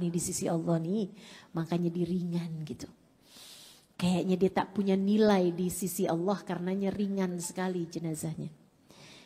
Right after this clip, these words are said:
Yang sebelah dengar itu khawatir. "Shh,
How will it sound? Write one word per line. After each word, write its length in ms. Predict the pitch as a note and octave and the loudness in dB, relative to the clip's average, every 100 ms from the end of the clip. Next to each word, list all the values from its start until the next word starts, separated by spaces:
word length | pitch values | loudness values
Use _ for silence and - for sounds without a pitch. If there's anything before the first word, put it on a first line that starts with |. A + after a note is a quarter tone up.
| - | -2
Yang 320 | A3+ A#3 A#3 | 2 2 2
sebelah 320 | B3 D4 D#4+ | 4 8 8
dengar 240 | B3+ C4+ | 6 0
itu 240 | C#4+ C#4+ E4+ | -2 0 0
khawatir. 480 | C#4+ E4 C#3 - G#2+ - - - _ _ _ _ _ _ _ | 4 4 2 0 -8 -8 -18 -20 _ _ _ _ _ _ _
"Shh, 320 | - - - | -14 -14 -14